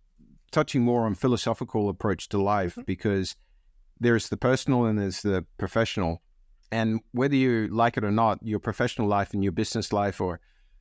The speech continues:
Speaker 1: what you're doing, even academia, is an abstraction of your personal life. You, you actually live your personal life every day. It doesn't turn off. It doesn't switch off.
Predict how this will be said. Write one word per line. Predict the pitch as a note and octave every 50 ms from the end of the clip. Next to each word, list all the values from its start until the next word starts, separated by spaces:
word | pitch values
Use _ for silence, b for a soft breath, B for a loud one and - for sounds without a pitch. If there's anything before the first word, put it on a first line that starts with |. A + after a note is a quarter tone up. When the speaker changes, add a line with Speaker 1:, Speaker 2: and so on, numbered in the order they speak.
| _ _ _ - _
Speaker 1:
what | - A2+ G#2 -
you're | A2+
doing, | G2 G#2+ G#2 G#2 G2+ G2
even | F#2+ F2+ F#2 F#2+
academia, | F#2 F#2+ F#2+ - G2+ G2+ A#2+ B2+ B2 G#2+ G2+
is | G#2 G2+ G2 F2+
an | G#2 G2+
abstraction | F#2+ F#2 E2 - - - A#2+ A#2 - - - G2+ G2 F#2+
of | F#2 F2 F2
your | G2 G2 F#2 F#2 F#2 F2 - -
personal | - G#2+ G2 - - G2 F2
life. | E2+ E2+ D2+ D2 D2+ -
You, | G2 F#2 F#2
you | F2+ F#2 G#2 G#2
actually | G#2 G#2 - - G#2+
live | F#2+ G2+ G#2+ G2
your | F#2+ G2 F#2
personal | - G2+ F#2+ - - F#2+ F#2
life | F#2 F#2 F2 - -
every | F#2 F2 F#2+ F2+
day. | E2+ F#2+ G2 F#2+
It | F#2+ E2+
doesn't | F#2+ G2+ F2 F#2+ F#2+ -
turn | - G2+ F#2+ F#2+
off. | F#2 F#2 -
It | - G2
doesn't | F#2+ F#2 F2+ -
switch | - - G2+ F2+ - -
off. | F2+ E2 D#2+ - -